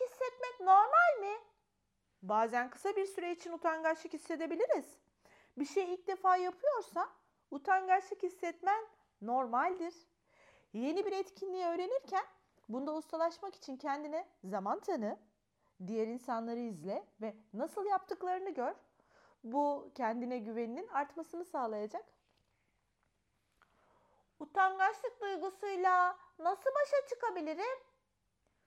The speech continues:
Çoğu insan yeni insanlarla tanıştığında utangaçlık hisseder. Sanki ne di-, ne diyeceğini bilmiyormuşsun gibi hissedebilirsin. Mesela şimdi okurken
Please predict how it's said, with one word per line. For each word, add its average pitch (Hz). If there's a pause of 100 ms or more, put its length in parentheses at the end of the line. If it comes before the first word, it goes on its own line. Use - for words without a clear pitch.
(120)
Çoğu 466
insan 277 (320)
yeni 370
insanlarla 330
tanıştığında 269 (240)
utangaçlık 320
hisseder. 160 (800)
Sanki 277
ne 269
di-, -
ne 240
diyeceğini 185 (300)
bilmiyormuşsun 240
gibi 180
hissedebilirsin. 175 (140)
Mesela 247
şimdi 254
okurken 233